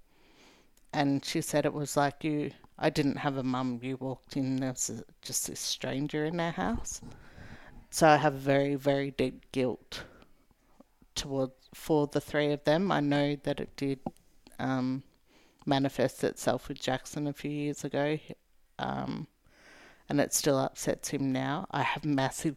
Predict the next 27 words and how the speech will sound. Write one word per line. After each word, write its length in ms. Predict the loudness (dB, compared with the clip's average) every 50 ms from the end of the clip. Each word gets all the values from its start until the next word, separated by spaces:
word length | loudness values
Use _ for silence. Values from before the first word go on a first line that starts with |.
| -6 _ _
guilt 400 | -2 -2 -2 -2 -2 -6 -10 -8 -6
over 220 | -4 -4 -2 0
the 80 | -2 -2
fact 340 | -2 -4 -6 -6 -4 -6 -8
it's 220 | -8 -8 -10 -12
hereditary. 760 | -10 -6 -4 -4 -2 -2 -4 -4 -2 -2 -2 0 0 -2 -4 -8 -10 -10
I'm 200 | -6 -4 -4 -4 0 0
petrified. 1040 | -2 -2 -2 -6 -8 -8 -8 -8 -12 -14 -12 -8 -8 -8 -6 -4 -6 -6 -8 -14 -20 -20 -20 _ _ -20 -20 -20 -20 -20 -20 -20 -20 -10 -6
I 40 | -2
live 180 | -2 -2 -2 -4
with 100 | 0 4
that 180 | 4 4 4 2
every 260 | -2 -4 -2 -2 -2
day, 240 | 0 0 0 0 0 0 0
like, 420 | -2 -2 -2 -6 -10 -14 -14 -14 -16 _ _
and 220 | 2 2 4 4 6
maybe 300 | 6 4 4 2 0 0
that 240 | 2 0 0 2 0
is 260 | -4 -2 -2 -2 0
the 140 | 0 0 0
reason 400 | 0 0 0 0 0 0 0 2
that 160 | 2 2 2
I 100 | 2 0
baby 420 | 0 -2 -2 -2 -2 -2 -2 -2
them 240 | -2 -2 -2 -2 -2
so 200 | -2 0 -2 0 0
much. 500 | 0 -2 -2 -4 -6 -12 -14 -16 -16